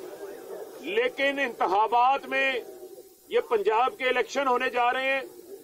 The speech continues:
केपीके के इलेक्शन होने जा रहे हैं और इंशाल्लाह पूरे मुल्क में भी इलेक्शन होने जा रहे हैं। ये भी मैं आज बता रहा हूं, ये अवाम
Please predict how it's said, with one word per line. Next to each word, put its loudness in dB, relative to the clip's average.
केपीके 2
के 0
इलेक्शन 0
होने 0
जा 2
रहे 0
हैं 2
और -6
इंशाल्लाह 2
पूरे -2
मुल्क 2
में 2
भी -2
इलेक्शन 0
होने 4
जा 4
रहे 4
हैं। -4
ये 4
भी 2
मैं 2
आज 2
बता 2
रहा 4
हूं, -2
ये 2
अवाम 4